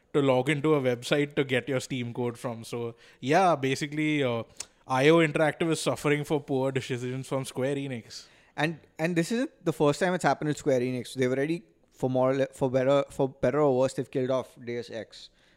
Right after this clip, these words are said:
Speaker 2: And now they're prob-, and now Hitman's probably gonna go as well. Though there are some rumors that suggest that I O still have the rights to Hitman, and the second season will go on as planned. It might just be under a different publisher. Some rumors suggest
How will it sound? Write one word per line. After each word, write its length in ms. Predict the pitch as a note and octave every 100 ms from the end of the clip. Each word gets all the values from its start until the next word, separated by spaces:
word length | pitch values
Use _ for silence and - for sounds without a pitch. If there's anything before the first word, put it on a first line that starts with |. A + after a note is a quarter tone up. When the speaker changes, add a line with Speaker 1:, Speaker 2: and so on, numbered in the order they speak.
| _
Speaker 2:
And 120 | B2+ B2+
now 120 | C3
they're 120 | C3+
prob-, 260 | C3 C3 C3+
and 120 | C3+ C3
now 120 | C3+
Hitman's 360 | C#3 - C#3 B2+
probably 280 | C3 A#2+
gonna 180 | B2 A#2
go 160 | A2+ A2+
as 120 | A2
well. 180 | A#2+ G#2+ - - -
Though 100 | D#3+
there 140 | E3
are 160 | E3+ G#3+
some 220 | A3+ F3+
rumors 340 | D3 C#3+ D#3
that 180 | C3+ B2+
suggest 460 | - B2+ A#2+ C3+ -
that 180 | C3 B2
I 260 | B2 B2+
O 120 | C3+
still 240 | C#3+ - C#3+
have 160 | B2+
the 100 | B2+
rights 320 | B2 A#2 B2 -
to 100 | B2+
Hitman, 380 | A#2+ B2+ C3+ A#3+ - _ _ _
and 320 | C3+ C3+ C#3
the 80 | C#3+
second 360 | - C3 D#3+ D3
season 280 | D3 C#3
will 140 | C#3+ C#3+
go 160 | C3+
on 120 | B2+ B2
as 120 | A#2+
planned. 320 | C3 G#2+ C#3
It 100 | C3
might 200 | B2+ A#2
just 180 | B2+ C#3+
be 100 | B2+
under 200 | A#2+ A#2+
a 60 |
different 280 | A2+ A2 B2+
publisher. 480 | G2+ A2 A2+ C#3+ E3+ - _ - _
Some 360 | - - D3+ F3+
rumors 460 | E3 D#3+ E3+ D#3+
suggest 880 | - - D3 B2 C3 C3+ C3 -